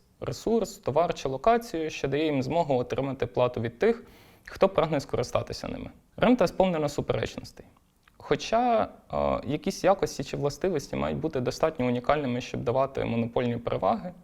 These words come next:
Гарві, наприклад, наводить приклади Маркса з, е, його виноградником, який дає таке добре вино, що його можна продати за монопольною ціною. Ці особливості не мають бути аж настільки відмінними, щоб їх не можна було оцінити.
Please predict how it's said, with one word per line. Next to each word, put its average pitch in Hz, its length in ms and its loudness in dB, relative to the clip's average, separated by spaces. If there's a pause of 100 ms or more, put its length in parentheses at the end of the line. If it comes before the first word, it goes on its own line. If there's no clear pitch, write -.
(340)
Гарві, 151 220 6
наприклад, 123 420 2
наводить 117 380 2
приклади 113 380 0
Маркса 120 500 0
з, 110 220 -6
е, 113 320 -2
його 123 200 0
виноградником, 117 760 0 (380)
який 117 240 4
дає 127 280 6
таке 127 280 2
добре 123 300 2
вино, 202 320 2
що - 180 -2
його 143 140 2
можна 147 260 2
продати 120 380 -2
за 123 100 -2
монопольною 120 580 -2
ціною. - 360 -8 (840)
Ці - 80 2
особливості 208 680 4
не 160 100 2
мають 165 260 2
бути 170 360 0
аж 139 200 2
настільки 143 720 0 (100)
відмінними, 165 760 2
щоб 135 300 -2
їх 180 220 0
не 143 60 -2
можна 143 240 0
було 120 240 2
оцінити. - 480 -2